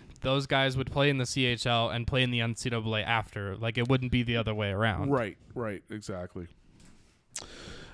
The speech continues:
Speaker 2: Um, the N H L Eastern Conference is good. Like,
Speaker 1: Very
Speaker 2: it,
Speaker 1: good.
Speaker 2: it's very good. Yeah, like, it, the playoff, the stretch run is going to be, what,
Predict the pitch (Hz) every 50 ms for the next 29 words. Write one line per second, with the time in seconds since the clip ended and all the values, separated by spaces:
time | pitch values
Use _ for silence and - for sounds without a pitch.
0 | - - - 143 143 143 143 139 139 139 139 135 135 131 127 120 _ _ _ _
1 | _ _ _ _ - - _ _ _ - - 147 143 123 107 147 160 175 175 156
2 | - - 160 151 147 147 147 147 147 147 143 143 139 123 _ _ 147 147 143 -
3 | - 156 139 117 - 131 131 135 147 143 - 127 101 85 - - - - - -
4 | - - - - - - - - - - 107 117 110 - 135 131 131 - - -
5 | _ - _ - _ _ _ _ - - - - - - - - 104 110 107 -
6 | - - - 117 123 127 123 117 135 139 - - 135 131 107 - - 110 101 131
7 | 139 156 147 120 104 98 90 - 117 123 123 117 107 107 110 - - 113 110 -
8 | - - 117 117 113 110 95 _ - - 127 131 139 135 127 123 123 123 120 110
9 | - - - _ _ - - 120 - - - 139 139 160 - - 143 135 139 151
10 | 160 156 143 117 - - - 120 123 131 123 113 107 120 120 120 117 110 104 -
11 | - - - - - - - - - - - 101 120 139